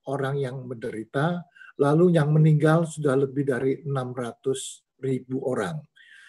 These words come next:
Di Indonesia sudah mendekati sembilan puluh ribu. Lalu yang meninggal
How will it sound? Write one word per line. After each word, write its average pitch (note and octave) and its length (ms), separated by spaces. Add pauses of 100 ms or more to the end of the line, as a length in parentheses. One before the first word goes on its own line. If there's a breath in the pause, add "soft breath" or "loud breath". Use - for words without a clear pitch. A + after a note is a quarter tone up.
(140 loud breath)
Di D#3 160
Indonesia F3 880 (240 soft breath)
sudah E3 400
mendekati D3 640
sembilan B2+ 480
puluh C3+ 320
ribu. A2+ 320 (720)
Lalu C#3+ 320
yang C#3+ 160
meninggal D3+ 640